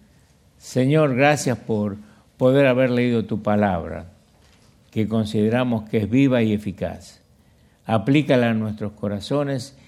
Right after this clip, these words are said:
y dirige todo lo que podamos decir para,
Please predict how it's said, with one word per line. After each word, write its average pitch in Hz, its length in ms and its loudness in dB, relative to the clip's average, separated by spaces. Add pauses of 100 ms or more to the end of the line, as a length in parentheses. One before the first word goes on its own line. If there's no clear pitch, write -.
(240)
y 113 120 0
dirige 113 480 0
todo 139 320 0
lo 120 100 -2
que 104 120 -4
podamos 104 560 -4
decir 107 440 -8
para, 92 420 -6